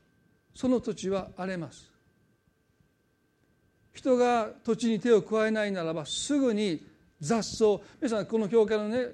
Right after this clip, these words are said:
駐車場だってね、夏すごいですよ、もう。もう、どこのジャングルか思うぐらいもう雑草が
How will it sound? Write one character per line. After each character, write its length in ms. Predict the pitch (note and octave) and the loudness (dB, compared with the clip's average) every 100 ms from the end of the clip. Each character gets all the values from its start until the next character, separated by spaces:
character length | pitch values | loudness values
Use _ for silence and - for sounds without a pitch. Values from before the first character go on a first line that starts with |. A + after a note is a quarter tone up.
| - | -8
駐 120 | - F#3 | -4 -2
車 100 | G3 | 0
場 100 | G#3 | 0
だ 100 | F#3 | -2
っ 40 | |
て 120 | D#3+ | -4
ね、 220 | D#3 B3+ - _ _ _ D3+ | -6 -6 -10 _ _ _ -4
夏 320 | A3 C4 G#3 | -2 -2 -4
す 240 | - F#3 | -4 -4
ご 160 | A3+ F4 | -2 -2
い 40 | |
で 80 | D#3+ | -2
す 120 | - C#3 | -8 -14
よ、 100 | A#2+ | -16
も 60 | A2 _ _ _ - - _ _ _ _ _ _ _ _ _ _ _ _ _ _ | -18 _ _ _ -20 -20 _ _ _ _ _ _ _ _ _ _ _ _ _ _
う。 20 | D3+ | -10
も 100 | C#3 | -8
う、 60 | F#3 - _ _ _ _ _ _ | -10 -18 _ _ _ _ _ _
ど 160 | F#3 G#3+ | -4 -2
こ 160 | B3+ | 0
の 160 | B3+ A3+ | 0 0
ジ 100 | F3+ | 0
ャ 80 | B3 | 0
ン 80 | A3+ | 0
グ 100 | G3 | -2
ル 60 | |
か 100 | F3 | -2
思 160 | F3 F3 | -4 -4
う 40 | |
ぐ 60 | E3 | -4
ら 100 | D#3+ | -4
い 40 | |
も 160 | D#3+ D3+ | -4 -4
う 60 | |
雑 220 | B2 F#3+ - | -4 -6 -4
草 160 | F3+ | -6
が 240 | E3 D3+ | -6 -6